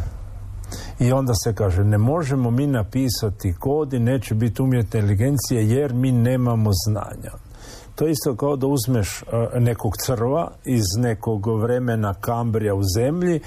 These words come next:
i kažeš, „Taj crv nema nikakvu inteligenciju da bi on mogao izmisliti pticu.”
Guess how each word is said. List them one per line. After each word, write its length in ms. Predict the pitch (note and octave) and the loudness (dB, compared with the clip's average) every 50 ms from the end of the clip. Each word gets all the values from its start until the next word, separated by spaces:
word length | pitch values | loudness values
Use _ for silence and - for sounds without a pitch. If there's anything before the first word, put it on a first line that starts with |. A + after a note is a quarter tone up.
| - - - - - | -10 -16 -12 -6 -4
i 100 | C3+ A#2 | -4 -2
kažeš, 440 | - - A#2+ A2 G#2 F#2 - - - - | 0 0 0 0 0 -2 -4 -10 -10 -4
„Taj 220 | - - E3+ D3+ B2+ | -4 -2 0 0 -2
crv 280 | - - - D3+ C3+ | -2 -2 -2 0 0
nema 300 | C3+ C3+ C#3 D3 D3 C#3+ | 2 2 2 2 2 2
nikakvu 600 | C3 B2+ C3 D3+ F3+ - - C#3+ A#2+ G2+ - B2+ | 2 2 2 2 0 0 -2 -4 -4 -2 -2 -2
inteligenciju 840 | B2 A#2 A2 - B2 A2+ A2+ A#2 G#2+ G#2+ B2+ C3+ C3+ B2+ - - C3 A#2 | 0 0 0 0 -2 0 0 0 0 0 0 0 0 -2 -2 -2 -2 0
da 120 | A2+ A#2 | 0 0
bi 160 | G#2+ G#2+ A#2 | 0 2 2
on 140 | A#2+ A#2+ A#2 | 2 2 2
mogao 300 | A2 A2+ A#2+ A2+ G#2 A#2 | 2 2 0 0 0 2
izmisliti 720 | A2+ G2+ E2 F#2 A2 A2 F2+ - - A2+ G#2 F#2 - A#2+ | 2 2 2 2 2 2 2 0 0 0 0 0 0 -2
pticu.” 560 | G#2 - - - B2+ G#2+ F2 - - - - | -2 -2 -4 -2 -2 -2 -2 -2 -6 -8 -10